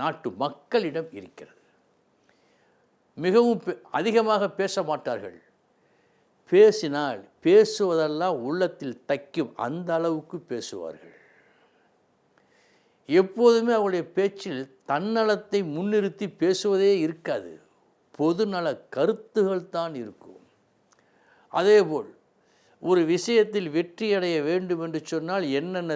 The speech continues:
திட்டங்களை போட வேண்டும் என்பதில் இவர்கள் நிபுணர்களாக இருப்பார்கள். போட்ட புள்ளி தப்பாது. அந்த அளவுக்கு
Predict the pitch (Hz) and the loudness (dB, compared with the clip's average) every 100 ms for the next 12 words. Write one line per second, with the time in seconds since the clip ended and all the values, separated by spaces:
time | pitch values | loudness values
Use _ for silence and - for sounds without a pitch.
0 | 139 143 - 196 180 175 151 147 165 165 | -6 -10 -4 -4 -2 -4 -4 -2 0 0
1 | 156 156 156 139 143 165 190 127 147 180 | 0 -2 -4 -4 -4 -4 -4 -6 -6 -4
2 | 165 120 113 147 196 262 254 240 208 190 | -4 -6 -6 -4 -4 0 2 2 2 0
3 | 175 143 120 113 95 82 78 78 _ _ | 0 -4 -8 -10 -12 -12 -20 -20 _ _
4 | _ _ _ _ _ _ _ _ _ _ | _ _ _ _ _ _ _ _ _ _
5 | _ _ _ 175 196 196 - 147 - 160 | _ _ _ 0 0 0 -6 -6 -6 -8
6 | 185 202 214 - 98 - - 80 80 _ | -4 -6 -6 -8 -10 -10 -14 -14 -14 _
7 | _ _ _ _ _ _ _ _ _ 95 | _ _ _ _ _ _ _ _ _ -2
8 | 127 185 202 190 151 175 170 156 - | -2 -2 -2 0 0 0 -2 -4 -8